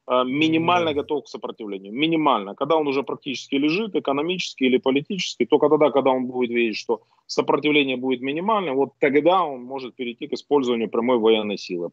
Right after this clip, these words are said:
Speaker 1: Пока этого условия нет, и пока это нереально. В ближайшие годы, в ближайшие два-три года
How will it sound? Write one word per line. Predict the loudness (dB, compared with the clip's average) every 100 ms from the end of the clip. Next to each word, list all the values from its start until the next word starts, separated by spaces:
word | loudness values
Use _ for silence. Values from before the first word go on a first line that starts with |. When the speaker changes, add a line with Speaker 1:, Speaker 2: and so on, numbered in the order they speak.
| 0
Speaker 1:
Пока | 0 4 4 2 -4 -12 _ _ 0
этого | 0 2 0 0 -6
условия | -12 -10 -4 -2 0 -2
нет, | -4 -6 -8
и | -10
пока | -2 4 4
это | 4
нереально. | 0 6 8 8 6 0
В | -8
ближайшие | 0 4 4 2 2
годы, | 4 4 2 -2 _ _ _
в |
ближайшие | -4 2 2 2 -6
два-три | 0 2 2 -2
года | -2 -2 -2 -4 -6